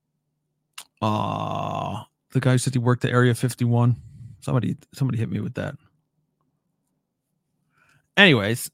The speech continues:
uh, Lazar. I don't particularly believe in, <laughs> uh, but that's not the point. You don't have to believe any particular person to know that it's true. You can take, you can take testimony and say, "Yeah, that guy's unreliable," or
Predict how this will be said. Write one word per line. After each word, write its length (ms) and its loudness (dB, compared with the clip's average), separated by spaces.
uh, 120 8
Lazar. 420 6
I 140 6
don't 120 8
particularly 360 2
believe 240 -4
in, 240 2
<laughs> 380 -10
uh, 120 4
but 140 2
that's 160 8
not 100 6
the 80 4
point. 260 0
You 100 6
don't 120 8
have 120 6
to 60 2
believe 280 4
any 120 0
particular 380 -8
person 360 -8
to 100 2
know 140 4
that 120 -2
it's 100 -8
true. 320 -6
You 100 2
can 120 4
take, 320 2
you 80 4
can 80 4
take 140 2
testimony 680 2
and 100 -4
say, 180 2
"Yeah, 200 0
that 180 2
guy's 220 4
unreliable," 600 2
or 240 -4